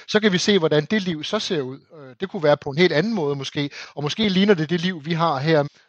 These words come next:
Så, så det, man er nødt til at gøre, det er virkelig at starte med at lede efter liv, der ser ud på samme måde og opfører sig på samme måde, som det, vi kender her på jorden. Øh, ikke at det er nemt, men, men det er det sted, vi er nødt til at,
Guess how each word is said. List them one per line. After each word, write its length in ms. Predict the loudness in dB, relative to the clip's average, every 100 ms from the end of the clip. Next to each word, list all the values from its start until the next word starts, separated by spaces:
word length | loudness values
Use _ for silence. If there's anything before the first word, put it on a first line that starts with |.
| _
Så, 200 | -2 -2
så 120 | -2
det, 200 | 0 4
man 140 | 6
er 40 | 4
nødt 200 | 2 2
til 100 | 2
at 100 | 4
gøre, 200 | 4 4
det 100 | 4
er 40 |
virkelig 320 | 4 4 4
at 100 | -2
starte 320 | -2 0 0 0
med 100 | -2
at 140 | 0
lede 260 | -2 -2 -2
efter 320 | -4 -4 -6 -6 -20 -20 _
liv, 340 | -4 -4 -8 _ -2
der 200 | -2 -2 -8 _
ser 220 | -10 -6 -4
ud 200 | -4 -4
på 140 | -6
samme 300 | -2 0 0
måde 360 | -4 -4 -4 -6
og 220 | -10 -4
opfører 320 | -6 -2 -6
sig 180 | -4 -8
på 120 | -10
samme 280 | -2 -2 -2
måde, 200 | -6 -8
som 180 | -10 -8
det, 140 | -8
vi 60 | -8
kender 280 | -2 -2 0
her 180 | -2
på 140 | -4 -6
jorden. 340 | -12 -12 -14
Øh, 160 | -20 -4
ikke 160 | 4
at 100 | 4
det 100 | 4
er 40 | 2
nemt, 440 | 2 2 0 -14
men, 300 | -4 -2 -2
men 100 | -4
det 120 | 0
er 40 | 2
det 200 | 2 0
sted, 260 | 0 0
vi 100 | 2
er 40 | -2
nødt 180 | -6 -6
til 140 | -8
at, 260 | -8 -10